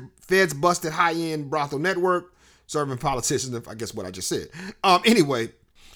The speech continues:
it seems like in the Virginia and Boston area, there were a bunch of,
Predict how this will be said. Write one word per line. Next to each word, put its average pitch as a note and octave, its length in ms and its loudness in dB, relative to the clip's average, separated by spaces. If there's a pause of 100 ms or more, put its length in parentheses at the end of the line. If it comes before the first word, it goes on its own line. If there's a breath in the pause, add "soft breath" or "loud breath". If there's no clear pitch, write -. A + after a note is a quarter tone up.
(640 soft breath)
it G3+ 120 4
seems C4+ 480 4
like F3+ 300 0
in E3 180 2
the C#3+ 80 0
Virginia C3+ 840 2 (100)
and D3 240 -2
Boston F3 580 0
area, D3+ 420 4
there D3 280 2
were C#3+ 440 0 (520)
a C#3 100 -8
bunch F3 520 2
of, D#3 680 2